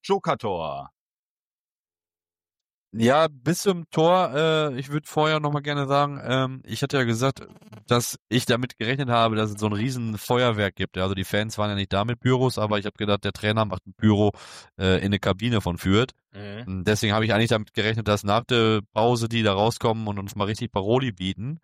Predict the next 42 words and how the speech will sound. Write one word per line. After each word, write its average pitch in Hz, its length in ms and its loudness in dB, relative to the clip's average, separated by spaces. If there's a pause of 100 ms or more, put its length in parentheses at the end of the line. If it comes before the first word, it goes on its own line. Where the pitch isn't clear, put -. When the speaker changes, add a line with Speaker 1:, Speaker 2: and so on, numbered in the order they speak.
(360)
Speaker 2:
Also 87 300 2
hab 90 160 -4
ich 123 100 0
mitgerechnet. 90 640 -2 (480)
Aber 82 240 0
das 85 220 -2
war 90 140 2
ja 90 80 4
auch 110 260 2
nicht. 82 160 -10
Und 87 140 -12
spätestens 117 440 -2
nach 107 140 -2
fünf 135 240 -4
Minuten 120 540 -4 (340)
vom 104 220 -2
Spiel 139 460 2 (220)
war 104 280 2
das 110 180 2
auch 110 80 2
schon 113 160 -6
wieder 113 140 2
alles 117 180 -2
verflogen, 127 720 2
weil 107 140 0
er 104 100 0
ging 120 160 -2
schon 117 220 -4
wieder 113 260 -2
ab 120 300 0
wie 123 160 0
ein 107 260 -2
H 110 140 2
B-Männchen 113 640 -2
an 101 100 2
der 98 100 4
Außenlinie. 98 460 2
Also 95 160 4
war 101 80 2
echt 110 180 -2
kurz - 240 2
davor, 127 400 2